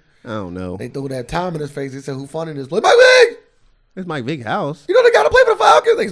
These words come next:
Speaker 2: They over there
Speaker 1: That,
Speaker 2: fucking snitching.
Speaker 1: well, you don't even gotta snitch. Once you know it's his house, like, yeah, house
Speaker 2: Yeah,
Speaker 1: is his
Speaker 2: Michael,
Speaker 1: name.
Speaker 2: but
Speaker 1: Like,
Speaker 2: Michael
Speaker 1: you
Speaker 2: Vick
Speaker 1: get
Speaker 2: is,
Speaker 1: hit, you
Speaker 2: nah,
Speaker 1: get hit with
Speaker 2: Michael Vick
Speaker 1: everything.
Speaker 2: was, "I didn't know. I haven't been in my house in a while."
Speaker 1: He said that.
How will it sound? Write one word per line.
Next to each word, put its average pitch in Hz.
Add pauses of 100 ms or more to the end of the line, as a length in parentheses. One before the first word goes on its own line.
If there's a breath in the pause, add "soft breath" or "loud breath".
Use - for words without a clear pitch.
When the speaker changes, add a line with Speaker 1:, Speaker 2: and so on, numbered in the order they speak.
(100)
Speaker 2:
They -
over 147
there 123
Speaker 1:
That, 170
Speaker 2:
fucking 117
snitching. 190
Speaker 1:
well, 196
you 269
don't 254
even 175
gotta 233
snitch. 147
Once 208
you 220
know 214
it's 190
his 190
house, 214
like, 143
yeah, 135
house 190
Speaker 2:
Yeah, 180
Speaker 1:
is 175
his 165
Speaker 2:
Michael, 254
Speaker 1:
name. 131
Speaker 2:
but -
Speaker 1:
Like, 131
Speaker 2:
Michael 208
Speaker 1:
you 294
Speaker 2:
Vick 233
Speaker 1:
get 185
Speaker 2:
is, 180
Speaker 1:
hit, 143
you 247
Speaker 2:
nah, 247
Speaker 1:
get 175
hit 180
with 139
Speaker 2:
Michael -
Vick -
Speaker 1:
everything. 135
Speaker 2:
was, 110
"I 135
didn't 135
know. 139
I 117
haven't 123
been 135
in 131
my 131
house 127
in 117
a 113
while." 120 (400)
Speaker 1:
He 135
said 180
that. 104